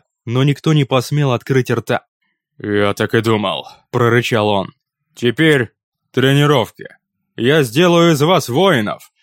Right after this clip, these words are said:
или вы сдохнете, пытаясь ими стать. Вперед!» И началось.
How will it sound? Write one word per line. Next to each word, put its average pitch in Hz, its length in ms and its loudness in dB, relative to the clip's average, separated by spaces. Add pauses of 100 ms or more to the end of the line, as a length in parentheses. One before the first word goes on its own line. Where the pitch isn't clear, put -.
(220)
или 180 240 4
вы 190 180 4
сдохнете, 131 640 0
пытаясь 127 480 -2
ими 135 160 0
стать. - 460 -4 (280)
Вперед!» 165 540 2 (960)
И 202 300 0
началось. 117 880 -4